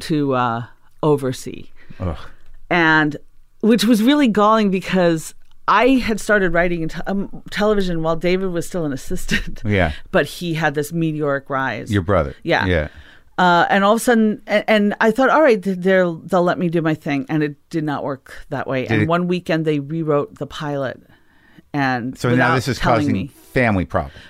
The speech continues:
Speaker 1: Huge. And I realized I was intruding on a marriage. You know,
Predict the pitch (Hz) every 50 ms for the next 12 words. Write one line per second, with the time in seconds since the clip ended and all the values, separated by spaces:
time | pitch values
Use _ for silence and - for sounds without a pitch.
0 | - _ _ - - - - - - 196 185 165 143 117 87 - - - - -
1 | _ - - - - - - - - 226 240 247 247 233 247 294 330 339 320 262
2 | - - - 208 220 220 233 214 220 226 202 226 214 - - 233 226 226 220 208
3 | 202 190 185 185 208 247 269 240 - - - - - - _ _ - - _ -
4 | 190 196 190 180 175 165 120 -